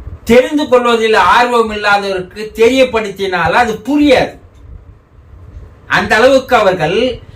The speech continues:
அறிவின் வளர்ச்சி இருக்கிறார்கள் என்றுதான் அர்த்தம். அப்ப அதுல தெரியலையா, விலகி கொண்டு ஆர்வம் உள்ள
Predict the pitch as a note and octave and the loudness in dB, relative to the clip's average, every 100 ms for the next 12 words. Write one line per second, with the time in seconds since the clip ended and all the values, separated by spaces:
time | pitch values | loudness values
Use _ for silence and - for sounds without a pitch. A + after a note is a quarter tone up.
0 | - D3 G3 C4+ C4 G#3+ G3 A#3 A#3 - | -8 -2 0 0 0 0 0 0 -2 -6
1 | E3 D#3+ A3 A#3 - D#3+ F#3 - F#3+ E3+ | -4 -2 -2 -4 -8 -10 -10 -6 -2 -2
2 | D#3 F#3 F3+ D3+ D3+ E3 F#3 - B2+ - | -2 -8 -8 -6 -6 -6 -6 -8 -12 -12
3 | - - - - - - - - - - | -14 -14 -16 -20 -20 -20 -20 -20 -20 -20
4 | - - - - - - - - - - | -20 -20 -20 -20 -20 -20 -20 -20 -20 -20
5 | - - - - - - - - - - | -20 -20 -20 -20 -18 -18 -18 -20 -20 -20
6 | - - E3 G3 E3+ E3+ D#3+ - G3+ A#3+ | -8 -6 -2 0 0 0 -4 -2 -4 -2
7 | G#3+ D#3 D#3 F3+ - - _ - _ _ | -2 0 2 2 0 -6 _ -20 _ _
8 | - - - - D#3+ C4 C#4+ B3+ - G3+ | -20 -20 -20 -8 -2 0 2 0 -4 -4
9 | F#3 G3 C4 C#4 - - C4 C#4 B3+ A#3 | -2 2 2 0 0 0 2 2 0 -2
10 | A3+ | -2